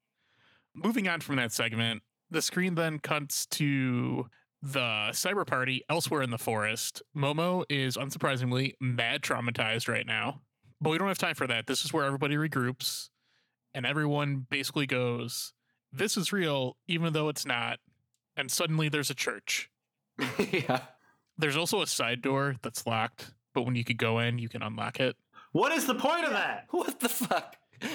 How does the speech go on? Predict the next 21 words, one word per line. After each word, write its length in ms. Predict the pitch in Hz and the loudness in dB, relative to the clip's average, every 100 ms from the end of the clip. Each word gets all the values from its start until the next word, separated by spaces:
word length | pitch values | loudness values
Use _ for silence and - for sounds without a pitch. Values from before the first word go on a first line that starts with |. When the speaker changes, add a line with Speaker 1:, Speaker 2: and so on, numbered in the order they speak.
| 190 - | -6 -4
Speaker 3:
It 180 | 107 220 | 0 2
doesn't 340 | 214 208 269 - | 2 2 0 0
take 240 | 226 226 | 0 2
you 100 | 226 | 0
to 160 | 220 214 | 2 2
a 60 | 196 | 2
secret 440 | 220 196 190 185 | 0 0 0 0
area 540 | 202 233 233 233 240 156 | 0 0 0 0 0 -2
because 500 | 165 170 170 156 - | -2 0 0 0 -2
it, 240 | 165 - - _ _ - | -2 -4 -6 _ _ -2
I 140 | 160 | 0
don't 100 | 147 | 2
know, 100 | 127 | 4
man. 360 | 120 120 120 123 - | 4 2 2 -2 -6
F-, 180 | 107 117 | -6 -4
fuck 320 | - - - | -2 0 2
you. 280 | 123 151 156 _ - - | 2 2 -2 _ -10 -6
Clearly 680 | - - 214 240 226 233 | -4 2 2 4 2 0
something 500 | 214 202 180 - 165 | 0 0 -2 0 0
got 320 | 143 131 - 120 | 2 0 -2 -2
cut. 340 | 120 120 - | 0 -2 -6